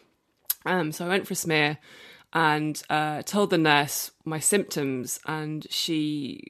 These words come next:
basically recommended that I go and see a doctor and that perhaps I might want to have a scan to see if there are any polyps in my, oh, I love that word. Isn't that just the most awful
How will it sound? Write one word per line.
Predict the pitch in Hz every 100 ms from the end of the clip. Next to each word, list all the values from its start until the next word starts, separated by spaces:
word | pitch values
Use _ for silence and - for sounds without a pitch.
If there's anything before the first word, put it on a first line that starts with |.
| - _
basically | 190 180 - 143
recommended | 143 156 143 131 -
that | 147
I |
go | - -
and | 147
see | 160
a |
doctor | 151 - - -
and | - - 156
that | -
perhaps | - 143 143 -
I | 151
might | 147 -
want | 156
to | -
have | 165
a | 160
scan | - - 147 135 - -
to |
see | - -
if | 165
there | 156 -
are | -
any | - 156 - - 151 - - - - - _ _ _ _ _
polyps | - 165 156 - _ - - - - - -
in | 165
my, | 156 156
oh, | - 143
I | 131
love | 135 135 -
that | 143
word. | 147 143 143 143 - _ _ _ _ -
Isn't | 190
that | 185
just | - -
the | 160
most | 156 135 - - _ _ -
awful | 160 151